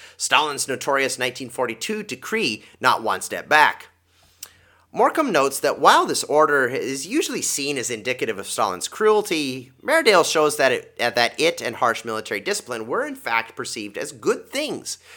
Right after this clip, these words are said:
part of a useful, quote, "Stalinist resolve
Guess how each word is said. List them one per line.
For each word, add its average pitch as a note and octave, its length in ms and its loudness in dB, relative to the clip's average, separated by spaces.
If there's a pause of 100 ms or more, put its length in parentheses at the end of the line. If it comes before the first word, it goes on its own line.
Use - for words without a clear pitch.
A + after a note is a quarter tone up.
(380)
part C#3+ 160 4
of C3 80 0
a B2 80 -2
useful, B2 540 -2
quote, B2 320 -4
"Stalinist A2+ 580 0
resolve G#2+ 680 0